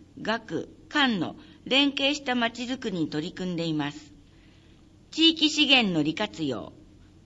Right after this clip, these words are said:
長万部町は町内にキャンパスを持つ東京理科大学と連携して、植物工場、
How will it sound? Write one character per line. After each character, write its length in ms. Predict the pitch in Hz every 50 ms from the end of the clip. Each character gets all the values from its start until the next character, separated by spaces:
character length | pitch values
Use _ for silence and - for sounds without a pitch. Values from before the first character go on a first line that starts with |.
| - -
長 260 | - 208 - - 285 285
万 280 | 277 277 277 277 269
部 120 | 254 262 262
町 300 | 269 262 240 233 233 220
は 240 | 220 214 208 - - - - - -
町 240 | - 320 320 311 285
内 220 | 262 226 196 180
に 480 | 165 156 139 113 - - - - - - -
キ 80 | - 311
ャ 60 | 302
ン 100 | 294 277
パ 140 | - 226 214
ス 160 | - - 180
を 80 | 165 156
持 160 | 156 165 160
つ 260 | - - 107 - - - - - - -
東 260 | - 277 277 285 -
京 260 | - - 269 269 262 247
理 100 | 240 240
科 180 | 262 269 269
大 220 | 262 277 269 269 233
学 240 | 196 165 151 -
と 220 | - - 127 127 131
連 240 | 147 202 208 208 202
携 260 | - 196 185 185 185
し 100 | - -
て、 320 | - 175 170 160 - - - - - - - -
植 320 | - - 214 220 - 294 247
物 260 | 294 294 - 262 277
工 280 | 277 285 277 254 214
場、 340 | - - 139 120 101 65 -